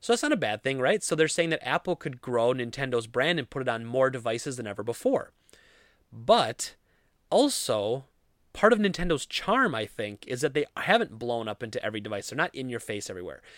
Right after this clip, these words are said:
So growing and stretching and being that big isn't always a good thing. Sometimes you lose, like, the magic. You lose the, you lose that,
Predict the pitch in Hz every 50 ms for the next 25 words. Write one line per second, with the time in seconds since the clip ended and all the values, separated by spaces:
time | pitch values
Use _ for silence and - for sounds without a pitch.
0 | - - - _ - - 196 185 165 143 135 135 143 170 214 254 262 240 208 175
1 | 143 123 - - - 160 165 - 175 151 127 117 113 135 139 139 123 120 117 113
2 | 107 - 151 160 180 196 180 202 208 233 220 208 170 208 226 - - 123 113 -
3 | 147 143 143 156 156 151 131 143 143 135 127 127 139 156 165 160 147 139 135 120
4 | - - - _ _ _ _ _ _ _ _ _ _ _ _ - 135 127 117 -
5 | 123 123 131 131 127 135 143 135 - - - - - - 127 127 123 120 127 131
6 | 131 127 123 - - 123 113 104 104 98 113 - _ _ _ _ _ _ - 143
7 | 139 139 143 170 208 220 208 165 135 131 120 113 -